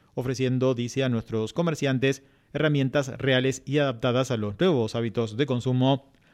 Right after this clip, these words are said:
destacando que la formación es clave para mejorar la competitividad y generar nuevas oportunidades de crecimiento en la costa tropical. De igual modo, Caballero ha agradecido la colaboración de los ayuntamientos y de las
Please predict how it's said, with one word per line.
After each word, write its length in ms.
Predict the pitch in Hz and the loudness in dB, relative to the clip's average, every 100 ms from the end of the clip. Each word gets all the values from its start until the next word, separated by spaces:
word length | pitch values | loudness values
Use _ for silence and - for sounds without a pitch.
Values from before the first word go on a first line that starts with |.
| _ | _
destacando 540 | - 139 127 127 127 123 | -6 -4 0 2 2 0
que 120 | 127 | 0
la 220 | 123 117 | 2 0
formación 440 | 113 110 110 120 120 | 0 -2 0 0 0
es 160 | 120 | 0
clave 340 | - 123 117 123 | -2 0 2 0
para 240 | 117 107 | -2 -2
mejorar 420 | 107 113 123 123 | -4 -2 -2 0
la 160 | 123 117 | -2 -2
competitividad 800 | 120 113 117 131 170 135 123 131 - _ _ | 0 -2 -2 0 2 4 4 2 -6 _ _
y 80 | - | -10
generar 380 | 123 131 139 123 | -2 2 4 4
nuevas 300 | 110 110 113 | 2 0 0
oportunidades 800 | 127 143 127 123 117 113 117 107 | 0 0 0 0 2 2 0 -2
de 140 | 123 110 | -4 -2
crecimiento 580 | 139 131 113 107 110 | -4 0 2 2 2
en 100 | 123 | 2
la 140 | 107 87 | 2 -2
costa 280 | 127 - 123 | -6 -4 -2
tropical. 560 | 135 127 113 73 76 - _ _ _ _ _ _ _ _ | 0 -2 -6 -8 -10 -16 _ _ _ _ _ _ _ _
De 80 | 135 | 4
igual 180 | 135 135 | 6 8
modo, 360 | 135 139 139 | 8 8 8
Caballero 500 | 123 123 123 120 123 | 6 4 4 4 6
ha 40 | 131 | 6
agradecido 520 | 123 113 110 123 123 | 4 0 -2 2 4
la 180 | 120 113 | 4 2
colaboración 560 | 117 107 107 160 170 | 0 0 0 2 2
de 60 | 147 | 4
los 140 | 113 | 0
ayuntamientos 720 | 113 135 131 123 123 120 123 - | 0 0 2 4 2 0 -4 -4
y 80 | 143 | -2
de 140 | 123 | -2
las 180 | 117 | -4